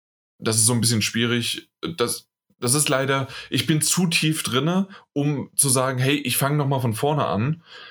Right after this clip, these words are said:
Äh, und dann wiederum bin ich aber auch zu lange draußen, dass ich nicht genau weiß, wo es jetzt eigentlich, äh, lang geht.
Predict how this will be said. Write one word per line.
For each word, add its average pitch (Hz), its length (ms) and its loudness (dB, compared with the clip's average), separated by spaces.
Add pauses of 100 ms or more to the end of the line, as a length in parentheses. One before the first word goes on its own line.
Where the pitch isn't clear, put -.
(520)
Äh, 120 240 2
und 123 320 -2
dann 135 180 0
wiederum 143 400 -2
bin 135 160 0
ich 143 180 -2
aber 120 260 0
auch 123 480 -2 (520)
zu 165 280 2
lange 131 280 2
draußen, 131 640 0
dass 113 120 2
ich 120 120 2
nicht 127 160 0
genau 120 280 0
weiß, 113 400 0
wo 117 100 -2
es 120 80 0
jetzt - 160 0
eigentlich, 107 500 -2
äh, 87 60 -6
lang 92 320 0
geht. - 300 -6